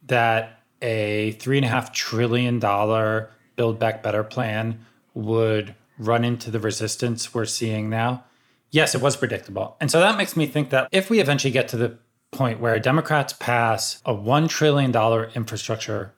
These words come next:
plan and, let's say, a two trillion dollar social programs plan, or what they were calling, like, soft infrastructure, compared to what we would have thought five years ago, that is a huge progressive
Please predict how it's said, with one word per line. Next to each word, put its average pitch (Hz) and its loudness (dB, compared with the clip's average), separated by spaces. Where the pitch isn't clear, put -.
plan 95 -8
and, 127 0
let's 120 -2
say, 104 -2
a 117 -4
two 135 -6
trillion 117 -2
dollar 98 0
social 113 -2
programs 95 -6
plan, 92 -10
or 98 -8
what 101 -4
they 104 -8
were 98 -4
calling, 101 -6
like, 92 -12
soft - -6
infrastructure, 123 -12
compared 196 2
to 151 4
what 135 0
we 127 4
would 120 2
have 113 -4
thought 117 2
five 131 4
years 127 4
ago, 95 0
that 170 2
is 147 0
a 143 4
huge 175 2
progressive 110 0